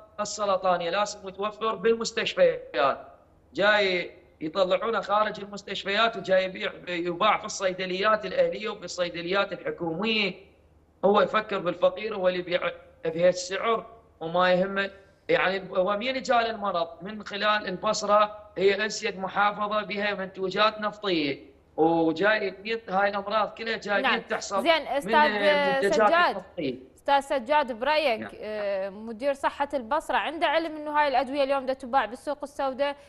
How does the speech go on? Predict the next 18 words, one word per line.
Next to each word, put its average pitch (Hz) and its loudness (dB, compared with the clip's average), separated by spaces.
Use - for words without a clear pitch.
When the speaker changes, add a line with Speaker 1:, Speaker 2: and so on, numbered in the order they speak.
Speaker 2:
رئيس 269 2
الحكومة 311 0
المحلية 277 -4
عنده 277 4
Speaker 1:
والله 320 2
Speaker 2:
علم 349 4
Speaker 1:
العظيم. 320 -4
Speaker 2:
بهذا 311 4
الموضوع؟ 302 0
عنده 320 2
علم 330 6
اليوم 330 6
سعر 311 2
العلاج 294 4
وصل 277 -2
ثلاثة 269 2
عشر 277 2
ورقة؟ 311 4